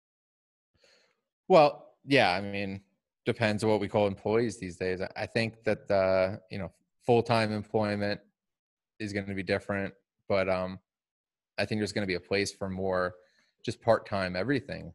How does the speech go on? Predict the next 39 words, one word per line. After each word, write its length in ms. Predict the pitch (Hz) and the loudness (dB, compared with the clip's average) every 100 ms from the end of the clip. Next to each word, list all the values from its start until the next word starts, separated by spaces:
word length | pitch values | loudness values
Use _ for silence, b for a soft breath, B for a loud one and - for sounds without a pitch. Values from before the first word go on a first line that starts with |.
| _ | _
you 120 | - 98 | -10 -8
know, 100 | 90 | -8
if, 100 | 90 | -10
if 240 | - 98 101 | -12 -12 -10
you 80 | |
do 200 | 92 104 | -4 0
have 140 | 104 90 | 0 0
the 60 | |
time 400 | 90 92 92 104 | -4 -6 -6 -6
for 320 | 101 95 90 92 | -8 -6 -4 -6
it 120 | - _ | -8 _
to, 140 | - 85 - | -18 -16 -16
to 80 | 87 | -16
do 200 | 92 90 | -14 -12
stuff. 320 | - 90 87 _ _ _ _ _ _ - | -8 -6 -8 _ _ _ _ _ _ -4
Um, 500 | 104 101 98 98 98 _ _ _ _ _ - | 0 2 0 -2 -6 _ _ _ _ _ -2
but 100 | 120 | 4
yeah, 160 | 139 | 6
a 20 | |
lot 140 | 113 135 | 6 4
of 60 | |
the 40 | 151 | 2
companies 380 | 147 135 131 107 | -2 -2 0 0
I 60 | |
work 280 | 104 104 - | 2 0 0
with 220 | 101 98 | -4 -2
don't 180 | 98 98 | -4 -2
have 220 | 101 95 | -4 -6
too 200 | - 104 | -6 -6
many 400 | 98 95 90 90 _ _ _ - | -4 -6 -6 -10 _ _ _ -10
people 220 | 101 95 | -6 -6
on 140 | 85 | -6
staff, 440 | - - 92 90 90 - _ _ _ _ _ _ - | -8 -2 0 0 -2 -16 _ _ _ _ _ _ -4
um, 560 | 98 95 90 87 85 87 _ _ _ _ _ _ _ _ _ | 0 2 0 -2 -8 -14 _ _ _ _ _ _ _ _ _
small, 360 | - - 110 101 | -8 0 2 2
medium 420 | 101 98 95 92 - | 0 -2 -4 -8 -8
companies. 640 | 95 95 95 90 - - _ _ _ | -8 -8 -10 -10 -12 -16 _ _ _
Um, 600 | 101 98 92 92 92 90 - _ _ | 0 2 4 2 -2 -8 -14 _ _
so 320 | - 131 117 | 4 6 6